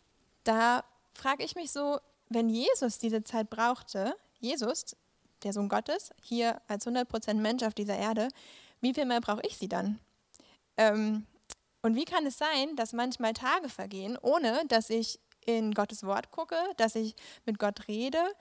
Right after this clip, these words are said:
dass ich mit ihm spreche? Und warum wundert es mich dann, wenn ich dann voller Sorge bin und gestresst bin und versuche, selbst die Kontrolle zu behalten und nicht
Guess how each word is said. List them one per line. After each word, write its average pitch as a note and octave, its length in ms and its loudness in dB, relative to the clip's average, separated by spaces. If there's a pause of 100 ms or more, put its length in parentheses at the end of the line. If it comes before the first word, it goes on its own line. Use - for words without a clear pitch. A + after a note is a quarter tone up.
(280)
dass A3 140 -2
ich A3 100 -4
mit A#3 140 -2
ihm G#3+ 100 -4
spreche? A#3 540 -6 (680)
Und G#3+ 200 -2
warum A3 340 0
wundert D4+ 400 0
es G3 140 -4
mich F#3+ 180 -4
dann, G3 300 -4 (420)
wenn A3+ 200 4
ich G#3+ 120 0
dann A#3 360 2
voller D4 340 4
Sorge G3 320 4
bin F#3 260 -2
und G3+ 220 -2
gestresst - 680 0
bin G#3 240 -2
und G3+ 340 -6 (280)
versuche, C4 420 2
selbst B3+ 320 0
die B3+ 60 -4
Kontrolle B3 500 -2
zu G3+ 160 -8
behalten G3+ 560 -8
und G#3+ 240 -2
nicht C#4 320 -2